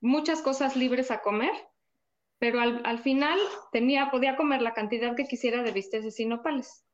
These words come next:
Entonces me harté y, pues, cambié a una nutrióloga de una a otra, ¿no? Y entonces ahí me pusieron una dieta más normal, en el, en donde ya te dicen, pues, cuánto puedes de proteína, cuánto de carbohidrato, etcétera.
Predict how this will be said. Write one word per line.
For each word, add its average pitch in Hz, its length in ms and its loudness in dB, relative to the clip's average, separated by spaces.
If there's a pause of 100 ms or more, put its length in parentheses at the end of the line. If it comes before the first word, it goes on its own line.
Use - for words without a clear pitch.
(280)
Entonces 247 680 -2
me 226 140 0
harté 233 500 -2
y, 208 300 0 (260)
pues, 202 200 -4
cambié 226 420 0
a 220 120 0
una 220 220 0
nutrióloga 233 760 0 (540)
de 220 420 0
una 320 220 4 (140)
a 220 160 0
otra, 208 280 -2 (140)
¿no? 254 180 -2 (760)
Y 254 160 4
entonces 285 420 2
ahí 330 160 4
me 339 140 2
pusieron 330 380 0
una 294 200 2
dieta 269 300 0
más 254 240 0
normal, 226 500 -2 (240)
en 220 220 -2
el, 220 260 2
en 220 140 0
donde 226 280 2
ya 240 200 0
te 262 100 2
dicen, 247 500 0 (280)
pues, 247 160 -2
cuánto 262 320 2
puedes 240 180 2
de 220 80 0
proteína, 254 640 0
cuánto 190 240 -2
de - 100 -6
carbohidrato, 202 580 -2
etcétera. - 300 -8